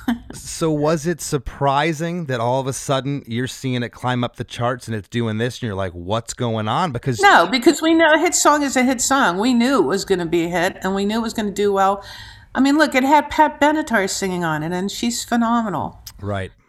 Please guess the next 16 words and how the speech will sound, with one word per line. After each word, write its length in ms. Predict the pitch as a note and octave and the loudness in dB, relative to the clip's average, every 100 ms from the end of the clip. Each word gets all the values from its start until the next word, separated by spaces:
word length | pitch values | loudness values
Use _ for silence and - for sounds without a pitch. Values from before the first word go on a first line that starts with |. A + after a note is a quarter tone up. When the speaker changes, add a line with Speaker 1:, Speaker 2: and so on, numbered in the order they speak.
| _ | _
Speaker 1:
She's 220 | - A3+ | -4 -2
Speaker 2:
Right. 120 | G#3 G3+ | 0 0
Speaker 1:
still 200 | A#3 A#3+ | 0 0
one 140 | A3+ | 0
of 80 | G#3 | 0
my 140 | G3+ | -2
favorite 400 | G3 G3 F#3 F3 | 0 -2 -2 -4
singers, 520 | - G3 G3 F3+ F3+ | -4 -2 -2 -4 -4
and, 460 | F3 F3+ F3+ F3+ F3 - - - - | -6 -4 -2 -4 -8 -16 -20 -20 -4
you 100 | C4 | 0
know, 140 | C4 | 0
she 240 | B3+ - C4 | 0 0 2
delivered 500 | C4 C4 C4 B3 E3 | 2 2 2 0 -2
it. 160 | C#3 | -6
And 200 | - G3+ | -4 -4
my, 480 | - A#3+ B3 D4 D#4 | 0 2 4 4 0